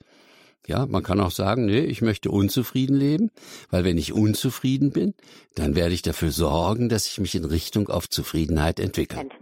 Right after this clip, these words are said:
Speaker 2: dann hat man noch eine Aufgabe.
Speaker 1: Richtig.
Speaker 2: Ja.
Speaker 1: Okay,
Speaker 2: Ja.
Speaker 1: vielen Dank für Ihren
Speaker 2: Es gibt
Speaker 1: Kommentar.
Speaker 2: ja das schöne Sprichwort, „Wer ein Warum zu leben hat,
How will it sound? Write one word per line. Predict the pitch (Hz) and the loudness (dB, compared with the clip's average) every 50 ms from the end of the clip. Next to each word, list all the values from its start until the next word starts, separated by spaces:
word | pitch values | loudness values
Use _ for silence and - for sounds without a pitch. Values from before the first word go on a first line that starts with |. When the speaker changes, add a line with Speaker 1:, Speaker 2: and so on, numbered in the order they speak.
| - - | -10 -4
Speaker 2:
dann | 139 135 139 | -4 -2 -2
hat | 143 139 135 - | -2 -4 -4 -2
man | 160 156 143 | 0 2 2
noch | 135 131 - - | 2 0 -2 -4
eine | - - 131 147 | -6 -4 -2 -2
Aufgabe. | - - - - - 123 120 113 - - 117 117 - - - - | -4 -4 -6 -4 -2 -2 -2 -2 -4 -6 -10 -10 -12 -12 -8 -6
Speaker 1:
Richtig. | 143 156 - - - 71 - - - _ _ _ _ _ - | -6 -4 -4 -4 -6 -8 -8 -10 -20 _ _ _ _ _ -6
Speaker 2:
Ja. | - 151 139 123 117 120 - 180 - _ _ _ | -4 -2 -2 -2 -2 -4 -8 -10 -12 _ _ _
Speaker 1:
Okay, | - 101 101 - - 135 170 | -4 -4 -2 0 0 0 0
Speaker 2:
Ja. | 185 - - - _ _ _ _ | -2 -4 -8 -12 _ _ _ _
Speaker 1:
vielen | - - 147 143 139 123 | -4 0 2 2 2 2
Dank | 117 107 123 - - | 2 2 2 0 0
für | - 139 | -2 0
Ihren | 123 123 117 | 0 2 2
Speaker 2:
Es | - | 0
gibt | |
Speaker 1:
Kommentar. | - 113 113 110 170 160 - - | 0 0 0 0 -2 -2 -2 -2
Speaker 2:
ja | 165 | -4
das | - - | -4 0
schöne | - 170 156 151 156 160 175 | 2 2 4 4 2 0 -2
Sprichwort, | - - - - 143 147 147 - - - 165 180 208 214 - - - - - - - | -4 -8 -8 -4 -4 -4 -4 -4 -4 -2 -2 0 0 -2 -6 -10 -20 -20 -20 -10 -4
„Wer | - 175 170 - | 0 0 0 0
ein | - 151 151 147 143 135 | 0 0 0 2 2 0
Warum | 135 131 131 135 156 156 170 185 196 190 - - | 0 0 0 0 0 0 0 0 -4 -6 -6 -4
zu | 185 | -4
leben | 156 147 143 143 135 135 127 - - 160 180 196 | -2 0 2 2 2 2 2 0 -4 -6 -4 -2
hat, | 180 202 214 | -2 -2 -2